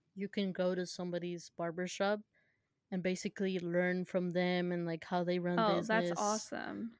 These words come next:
Speaker 1: And I'm like, "Yeah, that's, like, sick as fuck, like, if I do want my own shop and stuff."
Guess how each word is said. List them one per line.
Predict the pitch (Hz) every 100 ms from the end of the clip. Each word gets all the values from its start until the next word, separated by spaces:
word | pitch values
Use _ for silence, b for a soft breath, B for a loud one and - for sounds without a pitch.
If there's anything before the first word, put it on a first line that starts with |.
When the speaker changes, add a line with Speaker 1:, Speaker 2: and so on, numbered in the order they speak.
| -
Speaker 1:
And | 190
I'm | 190 185
like, | 180 165
"Yeah, | 262 226
that's, | 208 202
like, | 220 196
sick | - 247 214
as | 202
fuck, | - 254 202
like, | 190 190
if | 185
I | 190
do | 175 185
want | 190 185
my | 185 180
own | 180 180
shop | - 175 175
and | 196
stuff." | - 208 226